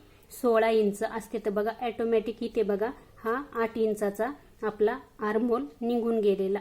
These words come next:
आहे. म्हणजे आपल्याला कटिंग करताना ना, काही आपल्याला पुढचा मागचा भाग आपण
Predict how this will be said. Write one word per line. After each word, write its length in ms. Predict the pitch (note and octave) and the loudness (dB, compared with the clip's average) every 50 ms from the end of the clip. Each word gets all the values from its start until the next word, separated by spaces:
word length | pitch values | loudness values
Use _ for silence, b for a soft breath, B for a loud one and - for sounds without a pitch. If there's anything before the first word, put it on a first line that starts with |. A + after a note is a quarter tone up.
| - - | -4 -6
आहे. 220 | A3 G#3 A3+ A3 | -4 0 0 2
म्हणजे 280 | A3+ A3+ A#3 A3 B3+ C4 | 2 2 0 0 0 -2
आपल्याला 380 | A#3+ - - A3 G#3+ A3 A#3 C4+ - B B B B B B - - - - - - - - _ - - - - | -2 -2 0 0 2 2 0 -2 -6 B B B B B B -20 -20 -20 -20 -20 -20 -20 -20 _ -20 -10 -4 -2
कटिंग 300 | B3+ B3 B3+ C#4 C4+ C4 | -2 0 2 2 0 2
करताना 560 | - B3+ A#3 G#3+ G#3 A#3+ A3+ A3+ A#3+ A3+ G#3+ | 2 2 2 2 2 0 0 2 2 2 2
ना, 100 | G#3 G#3+ A#3 - B B B B - | 2 0 -2 -4 B B B B -6
काही 180 | - A#3 A3+ A#3 | -2 0 0 0
आपल्याला 380 | A3+ G#3+ A3 A#3 G#3+ G#3 A#3+ C4+ | 0 -2 0 0 2 2 2 0
पुढचा 480 | C4+ - - A3+ G#3 G3+ G#3 - A3 G#3 | -2 -4 -4 -2 -2 -2 -2 -2 -2 0
मागचा 380 | G#3+ G#3+ G3+ G3+ G#3 - A#3+ A#3 | 0 0 -2 -4 -6 -8 -10 -8
भाग 180 | G#3 A3+ G3+ G3+ | -6 -6 -4 -4
आपण 320 | G3 F#3+ - A3+ B3 | -4 -4 -4 -4 -4